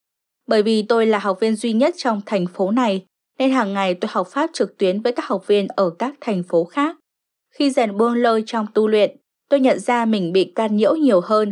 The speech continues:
khi học pháp trực tuyến. Thật khó để tôi có thể tập trung.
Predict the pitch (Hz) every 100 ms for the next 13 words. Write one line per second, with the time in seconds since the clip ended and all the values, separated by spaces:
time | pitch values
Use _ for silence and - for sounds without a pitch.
0 | - 220 196 175 - 302 302 196 185 -
1 | 185 202 - _ _ _ _ _ 262 254
2 | 247 220 302 214 - 240 226 220 277 226
3 | 175 180 - 247 220